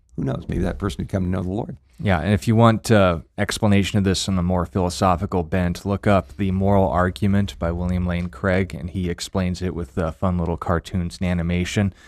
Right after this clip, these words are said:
Speaker 2: clarifying the difference. We don't say that people who don't know God can't be good.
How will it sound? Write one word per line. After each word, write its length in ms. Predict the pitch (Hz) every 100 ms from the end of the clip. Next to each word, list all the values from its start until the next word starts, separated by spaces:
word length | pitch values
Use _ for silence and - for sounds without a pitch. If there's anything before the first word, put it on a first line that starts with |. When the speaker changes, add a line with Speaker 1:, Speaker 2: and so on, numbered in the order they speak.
| -
Speaker 2:
clarifying 480 | - 117 104 110 95
the 80 | 87
difference. 560 | 90 85 - 71 - 98
We 100 | 95
don't 240 | 98 -
say 200 | 110 92
that 180 | 90 -
people 340 | 101 90 92
who 120 | 90
don't 260 | 87 101 104
know 160 | 95 90
God 320 | 92 90 87
can't 340 | - 139 113
be 140 | 98 87
good. 340 | 92 78